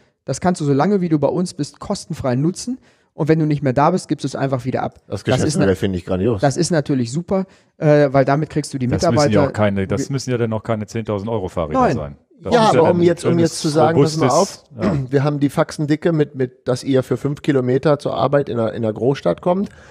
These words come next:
Speaker 2: Lasst das doch mal. Dafür muss es ja auch gar nicht dieses Hightech-Fahrrad
Speaker 3: Nö.
Speaker 2: für fünf, sechstausend Euro sein. Dafür reicht ja auch ein Fahrrad für fünf, sechshundert Euro, wo dann die Firma sagen kann, "Du, pass mal", also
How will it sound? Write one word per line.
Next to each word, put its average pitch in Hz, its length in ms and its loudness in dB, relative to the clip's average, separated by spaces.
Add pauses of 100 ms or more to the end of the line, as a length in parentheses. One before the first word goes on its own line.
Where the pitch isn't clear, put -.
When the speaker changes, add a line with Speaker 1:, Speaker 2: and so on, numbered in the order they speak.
(180)
Speaker 2:
Lasst - 260 0
das 147 120 0
doch 156 160 0
mal. 165 280 2
Dafür 147 280 0
muss 147 220 2
es 156 160 -4
ja - 120 -2
auch - 220 -10
gar 127 240 -2
nicht 147 240 -4
dieses 131 380 -2
Hightech-Fahrrad 147 1040 0
Speaker 3:
Nö. - 40 -20 (200)
Speaker 2:
für 147 180 0
fünf, 147 300 -2
sechstausend 139 600 -2
Euro 170 280 0
sein. 123 240 -2
Dafür 117 260 -2
reicht 110 260 -2
ja - 100 -2
auch - 100 -8
ein 113 80 -4
Fahrrad 110 320 -2
für 117 140 -6
fünf, 113 280 -4
sechshundert 143 560 0
Euro, 196 400 2 (340)
wo 131 120 0
dann 117 160 2
die 113 80 2
Firma 113 260 2
sagen 107 220 0
kann, 107 180 0
"Du, 98 100 0
pass - 220 -2
mal", - 120 -8
also 82 260 -6